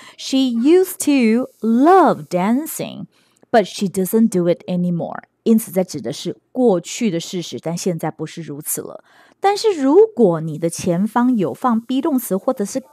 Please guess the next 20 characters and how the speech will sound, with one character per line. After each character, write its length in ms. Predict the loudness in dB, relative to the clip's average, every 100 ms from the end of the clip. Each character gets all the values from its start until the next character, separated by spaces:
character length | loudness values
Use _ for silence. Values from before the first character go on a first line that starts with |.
| _ -2
get，“I 1160 | 0 0 -4 -16 -16 -20 -20 -20 _ 2 2 2
am 240 | 2 4
used 340 | 2 0 0 4
to 80 |
it”，“I 920 | 6 6 2 -6 _ _ _ 4 4
was 600 | 4 2 2 4 2 -2 -4
used 320 | 0 -2 -2
to 200 | 0 2
it”， 220 | 2 -2 -10 _ _
在 200 | -4 -4
讲 180 | -4
的 100 | -6
事 200 | -8 -8
情 320 | -8 -10 -12 -16 _ _ _ _ _ 2
跟 360 | 4 6 4 0 0
过 200 | 0 0
去 300 | -2 -4 -4
或 180 | 0
现 340 | -2 2 4 4
在 300 | 2 0